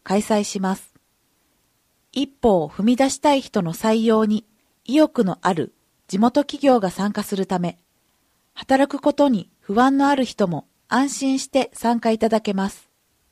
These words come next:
定員四十人、先着。対象、働くことに不安がある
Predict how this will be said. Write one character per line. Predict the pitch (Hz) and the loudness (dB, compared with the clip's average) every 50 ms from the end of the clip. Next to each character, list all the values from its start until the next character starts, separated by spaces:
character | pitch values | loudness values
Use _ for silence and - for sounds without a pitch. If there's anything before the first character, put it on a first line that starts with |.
| _ _ _ _ _ _ _ _ _ _ _ _ _ _ _ _ _ - | _ _ _ _ _ _ _ _ _ _ _ _ _ _ _ _ _ 0
定 | 285 277 285 277 | 2 2 2 2
員 | 285 269 262 269 285 - _ _ _ _ - | 2 0 -2 -4 -6 -12 _ _ _ _ -2
四 | 226 254 262 262 240 | 0 2 2 2 2
十 | 285 311 294 | 2 2 2
人、 | 254 196 147 127 - _ _ _ _ _ _ _ | 2 0 -4 -6 -10 _ _ _ _ _ _ _
先 | - - 240 254 233 | -2 0 0 2 2
着。 | - 226 220 - 196 185 - _ _ _ _ _ _ _ _ _ _ _ _ _ _ _ _ _ _ _ _ _ _ _ _ _ _ _ _ _ _ _ _ _ | 0 -4 -6 -6 -8 -8 -8 _ _ _ _ _ _ _ _ _ _ _ _ _ _ _ _ _ _ _ _ _ _ _ _ _ _ _ _ _ _ _ _ _
対 | - 254 277 294 | -2 -2 0 -2
象、 | - - 262 240 233 233 - _ _ _ _ _ _ _ _ _ _ _ _ _ _ _ _ _ | 0 0 0 2 2 0 -2 _ _ _ _ _ _ _ _ _ _ _ _ _ _ _ _ _
働 | - - - - 269 277 277 277 | -20 -6 -2 2 2 2 2 2
く | 285 277 | 0 -4
こ | - 285 | -4 -2
と | 277 - 285 269 | 0 2 2 2
に | 208 135 - - | 0 -2 -6 -10
不 | _ - 208 226 | _ -4 0 2
安 | 262 277 285 285 | 4 4 2 2
が | 277 277 269 | 2 2 2
あ | 269 | 2
る | 208 156 - _ | 2 -2 -6 _